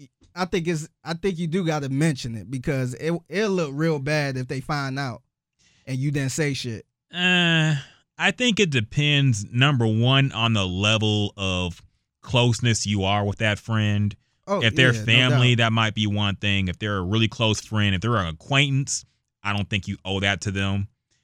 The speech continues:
Speaker 1: Yeah,
Speaker 2: Like, if
Speaker 1: I agree.
Speaker 2: somebody I knew at work, not y'all, but somebody I knew who I work with, and we talk every day, but we, we don't hang out after work,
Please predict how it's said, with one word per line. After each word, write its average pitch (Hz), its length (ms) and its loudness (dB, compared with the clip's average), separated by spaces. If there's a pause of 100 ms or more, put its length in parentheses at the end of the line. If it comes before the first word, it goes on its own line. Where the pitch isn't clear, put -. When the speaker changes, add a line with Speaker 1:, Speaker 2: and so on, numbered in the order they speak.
Speaker 1:
Yeah, 117 120 -6
Speaker 2:
Like, 101 160 2
if 107 60 2
Speaker 1:
I 120 40 0
agree. 139 80 4
Speaker 2:
somebody 131 420 2
I 120 140 2
knew 117 240 0
at 101 140 -2
work, 95 380 -4
not 101 320 -2
y'all, 90 300 0
but 87 240 -2 (460)
somebody 127 460 2
I 117 80 4
knew 110 540 0
who 110 160 0
I 101 120 2
work 98 260 0
with, 85 340 -4 (460)
and 92 100 -8
we 104 80 2
talk 123 300 4
every 117 180 4
day, 110 180 4
but 95 80 -2
we, 95 220 -4
we 104 100 -2
don't 107 180 2
hang 107 220 4
out 107 160 2
after 92 240 -2
work, 90 320 -2